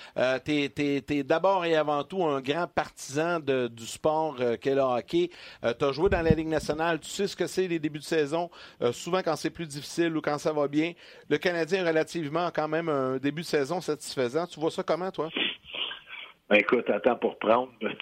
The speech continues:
Speaker 2: dis, je suis un grand partisan du sport. Moi, j'aime ça, mais j'ai arrêté de jouer, je regarde juste le lingerie football. Je regarde juste ça. Euh, à part <laughs> non, ok. Euh, écoute, le Canadien
Speaker 1: Je te vois écouter ça avec tes filles, ouais, ouais.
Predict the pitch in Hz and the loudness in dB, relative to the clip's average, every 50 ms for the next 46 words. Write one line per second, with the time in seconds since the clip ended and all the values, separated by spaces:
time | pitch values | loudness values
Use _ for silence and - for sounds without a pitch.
0 | - 110 104 113 110 - - - 110 110 - - - - - - - - 113 - | -2 -2 0 2 0 0 0 0 -2 -2 -2 -2 0 2 2 2 4 2 0 0
1 | - - - 117 101 123 123 117 113 - - - - 131 143 - - - - - | 0 0 2 4 4 4 4 2 -2 -4 -2 2 2 2 2 0 -6 -6 2 2
2 | 151 139 - - - - 139 156 165 165 - - - - - - - - _ _ | 2 2 2 -4 -12 -8 -6 -6 -6 -6 -6 -4 -6 -4 -6 -8 -12 -14 _ _
3 | - _ _ _ _ _ _ _ - - - 127 127 127 - - 139 127 - - | -20 _ _ _ _ _ _ _ -12 -2 4 4 4 4 4 2 2 2 2 0
4 | 117 151 156 - 127 110 - 127 117 - - 139 139 - - 127 117 107 113 117 | 0 0 4 4 2 4 4 2 2 2 -2 -6 -2 4 6 6 6 8 6 4
5 | 123 127 120 104 117 117 117 127 127 - - 127 110 - - 110 104 98 92 92 | 4 4 0 0 2 4 4 4 4 2 -2 -2 -2 0 4 4 4 4 2 -4
6 | - - - - - - 330 - 117 110 113 117 117 - 113 123 113 - - - | -12 -10 -4 -4 0 2 2 2 4 6 6 6 6 6 4 2 2 2 -2 4
7 | - 131 139 151 302 - - - - - - - 370 - - - 403 370 - - | 6 6 6 6 2 0 -4 -12 -14 -12 -4 -2 -2 -2 -2 -2 -4 -4 -2 -2
8 | - - 101 98 98 - - - 107 110 - - - - - - - 156 143 - | -4 -2 -2 -2 -2 -2 2 4 2 2 6 4 4 4 4 -2 -2 -2 -2 -2
9 | - - 113 - 160 147 - - 160 - - - 147 - - - - 156 147 - | -6 -8 -8 -4 -2 -2 -2 -2 -6 -8 -6 -8 -8 -6 -2 4 4 6 6 6
10 | - - - - - - - - - 320 - - - - - - - - 269 269 | 0 -2 -2 -2 -2 -2 -2 -4 -4 -6 -10 -16 -18 -16 -12 -10 -6 -6 -6 -6
11 | - - - - 110 113 110 113 110 - 110 117 - - 151 147 139 - - 120 | -6 -4 2 4 4 6 6 4 0 0 -4 -6 0 4 4 4 4 4 2 2
12 | - - 147 143 151 156 151 - 165 - - - - - 156 156 185 170 - - | 4 4 2 4 4 0 0 0 2 4 4 4 4 2 -2 -8 -10 -10 -6 -4
13 | - - 202 196 185 208 226 226 214 - - - 196 185 151 208 208 208 - 185 | 2 4 4 6 6 6 6 6 4 2 2 4 4 6 6 4 2 4 2 4
14 | 175 170 165 - 185 185 185 190 170 165 165 165 165 160 165 165 165 - | 4 4 4 6 6 6 6 6 6 4 6 6 6 6 6 4 4 2